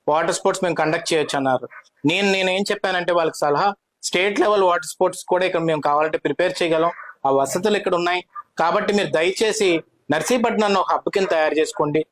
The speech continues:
మనకి డయాలసిస్ పెట్టింది ఆ రోజు అయ్యన్న పాత్ర గారు, కామినేని శ్రీనివాస్ గారు హెల్త్ మినిస్టర్ ఉన్నప్పుడు ఆయన సపోర్ట్ తో పెట్టడం జరిగింది. ఆ రోజు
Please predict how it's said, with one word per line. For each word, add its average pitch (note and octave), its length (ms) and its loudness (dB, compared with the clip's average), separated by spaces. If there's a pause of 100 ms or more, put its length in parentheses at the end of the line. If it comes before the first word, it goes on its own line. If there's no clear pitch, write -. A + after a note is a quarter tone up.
మనకి D#3+ 220 0
డయాలసిస్ F3 640 0
పెట్టింది F3 320 -2
ఆ E3 40 2
రోజు D#3 180 2
అయ్యన్న D3+ 320 0
పాత్ర D3+ 200 2
గారు, D3+ 120 2
కామినేని D#3+ 420 -2
శ్రీనివాస్ D3+ 360 0
గారు D3 100 2
హెల్త్ C#3 180 0
మినిస్టర్ D3+ 320 0
ఉన్నప్పుడు D3+ 460 0 (400)
ఆయన E3 120 0
సపోర్ట్ F3 420 0
తో E3+ 60 2
పెట్టడం D3+ 320 -2
జరిగింది. C#3+ 380 2 (400)
ఆ D#3+ 140 4
రోజు F#3+ 440 2